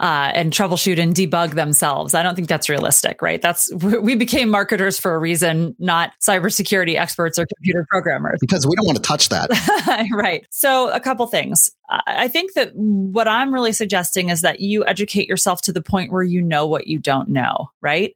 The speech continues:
Speaker 1: And then you understand who to go get help from to fill in those gaps. So a, a good objective place to start, honestly, is the Department of Homeland Security, because they have a lot of resources on cybersecurity and they link off to a lot of free training.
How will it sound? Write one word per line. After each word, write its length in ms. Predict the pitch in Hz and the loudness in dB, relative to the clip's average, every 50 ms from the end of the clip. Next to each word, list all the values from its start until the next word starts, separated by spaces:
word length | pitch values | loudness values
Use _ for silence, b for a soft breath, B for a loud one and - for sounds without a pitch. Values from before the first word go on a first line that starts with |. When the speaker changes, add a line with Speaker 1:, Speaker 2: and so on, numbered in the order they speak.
| _ - | _ -2
Speaker 1:
And 160 | 196 208 208 | 0 2 4
then 280 | 208 196 185 185 175 - - | 4 4 2 0 -2 -2 -2
you 200 | 208 208 214 208 | 0 2 2 2
understand 400 | 196 170 180 160 - 202 185 180 | 2 0 0 0 0 0 0 0
who 120 | 165 185 190 | 2 0 0
to 60 | 180 | 0
go 160 | 160 180 160 | 0 0 0
get 180 | - 151 - 160 | 0 -2 -2 -2
help 260 | 156 151 120 - - | -2 -2 -2 -2 -2
from 280 | - 185 202 214 214 208 | 0 0 2 2 0 0
to 100 | - 185 | -2 -4
fill 220 | - - 156 147 147 | -2 0 0 0 0
in 80 | 139 | 0
those 200 | - - - - | 0 0 2 2
gaps. 440 | - - - - - - - - - - - | 2 2 0 0 -2 0 0 -2 -2 -2 -2
So 500 | - - 233 220 214 208 202 - - _ - | 0 2 2 2 2 2 0 -2 -4 _ -2
a, 200 | - 208 208 - | 0 0 2 2
a 40 | 220 | 0
good 220 | 208 - 277 381 494 494 | 0 0 0 0 0 0
objective 640 | - 220 196 175 - 208 262 - - 247 208 - - | 0 -2 -2 0 0 0 0 0 -2 -2 -2 -2 -2
place 260 | - 196 185 185 - | -2 0 0 0 -2
to 80 | - - | -2 -4
start, 420 | - - - 220 240 226 170 - - | -4 -2 -2 0 0 0 0 -2 -2
honestly, 420 | - 190 240 320 302 - 339 302 240 | -2 -2 0 0 0 0 2 2 0
is 120 | 208 - | 0 0
the 80 | 190 175 | -2 -2
Department 420 | 175 160 165 185 170 - 175 165 | -2 -2 0 0 0 0 0 -2
of 60 | 160 | 0
Homeland 400 | - 170 156 151 147 143 151 151 | 0 0 2 2 2 2 2 2
Security, 580 | - 151 - - 151 - 62 - - - - - | 0 0 0 -2 -2 0 -2 -2 -2 -4 -6 -6
because 280 | - 160 - 190 180 - | -6 -4 -4 -4 -4 -2
they 160 | - 196 202 | -2 0 0
have 360 | 208 247 247 220 214 185 - - _ - | 0 0 0 0 0 -2 -6 -10 _ -4
a 80 | 208 | -4
lot 400 | 196 175 196 202 208 226 - - | -2 0 0 2 2 2 0 0
of 140 | - 208 180 | -2 -2 0
resources 520 | 190 185 185 - - 175 170 - 175 165 | -2 -2 0 0 0 -2 0 0 0 0
on 140 | 175 156 160 | 2 0 0
cybersecurity 840 | 151 - 165 156 165 160 - - 160 - - 160 151 156 147 156 147 - | 0 0 0 0 0 0 0 -2 -2 -2 0 0 0 0 0 0 0 2
and 100 | 170 175 | 2 2
they 100 | 165 165 | 2 0
link 320 | 170 165 190 208 226 220 - | 0 0 0 0 0 0 0
off 340 | 107 165 170 185 208 - - | 0 0 0 -2 -4 -4 -4
to 140 | - 190 170 | -4 -2 0
a 40 | |
lot 200 | 170 180 170 160 | 0 0 0 0
of 120 | 151 160 - | 0 -2 -4
free 240 | - - 160 165 160 | -4 -2 -2 -2 -2
training. 600 | - - - 131 135 151 190 226 240 262 247 | 0 0 0 0 0 0 0 2 2 0 -2